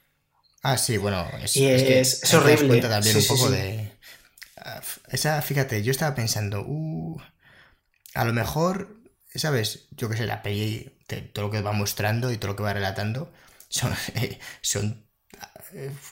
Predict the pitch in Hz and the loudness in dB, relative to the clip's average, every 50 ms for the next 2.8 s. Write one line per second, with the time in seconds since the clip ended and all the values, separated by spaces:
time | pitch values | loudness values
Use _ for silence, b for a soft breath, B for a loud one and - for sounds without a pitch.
0 | _ _ - - 104 107 113 - 127 104 107 127 156 - 110 107 107 - - - | _ _ -8 -6 -4 -4 -2 -2 -2 -2 0 -2 -2 -2 -4 -6 -8 -8 -12 -14
1 | - - - - - 101 98 98 101 107 110 - 107 - - - 110 101 95 98 | -16 -14 -10 -8 -6 -4 -4 -4 -6 -6 -8 -8 -10 -12 -10 -8 -6 -6 -6 -8
2 | - 123 117 104 101 98 - 135 139 139 139 - 143 143 147 | -8 -8 -6 -4 -4 -4 -2 -2 -2 -2 -2 -2 -2 -2 -2